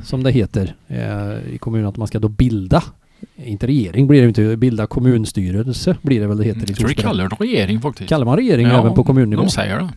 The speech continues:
Speaker 1: Ja, okej. Bilda rege-, bilda regering i Torsby. Det är
Speaker 2: Ja.
Speaker 1: klart att det blir en större utmaning då med att ha fler mindre aktörer att övertyga dem.
Speaker 2: Mm.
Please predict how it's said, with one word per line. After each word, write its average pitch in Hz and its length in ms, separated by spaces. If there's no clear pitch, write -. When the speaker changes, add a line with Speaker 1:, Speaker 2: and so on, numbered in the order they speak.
Speaker 1:
Ja, - 180
okej. 147 240
Bilda 147 240
rege-, 143 480
bilda 160 260
regering 131 320
i 139 40
Torsby. 127 320
Det 143 80
är - 20
Speaker 2:
Ja. - 60
Speaker 1:
klart 170 140
att 147 80
det 143 80
blir 143 120
en 143 60
större 131 220
utmaning 127 460
då 170 120
med 131 140
att 117 60
ha 120 280
fler 117 400
mindre 110 300
aktörer 113 520
att 135 60
övertyga 110 380
dem. 147 180
Speaker 2:
Mm. 98 240